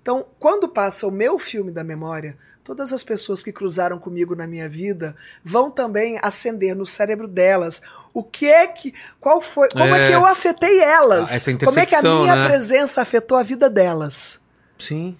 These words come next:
Speaker 1: Olha o, olha a grandiosidade disso.
Speaker 2: É.
Speaker 1: E olha, pô, vamos ser legal, vamos, vamos, vamos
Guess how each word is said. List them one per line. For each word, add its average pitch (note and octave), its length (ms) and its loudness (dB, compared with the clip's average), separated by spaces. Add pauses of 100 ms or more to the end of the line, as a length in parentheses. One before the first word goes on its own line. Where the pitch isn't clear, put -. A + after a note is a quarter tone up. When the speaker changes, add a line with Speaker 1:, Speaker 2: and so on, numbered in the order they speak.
(480)
Speaker 1:
Olha A4+ 360 6
o, - 180 -2
olha G4+ 200 4
a C5+ 40 2
grandiosidade G3 1120 -2
disso. A2+ 460 -2
Speaker 2:
É. - 120 -20 (520)
Speaker 1:
E C4 160 -2
olha, G4+ 280 4
pô, A3+ 280 0
vamos F#3+ 280 0
ser - 160 2
legal, C#4 760 2
vamos, C#4 280 -4
vamos, G#4+ 320 2
vamos G#4 400 0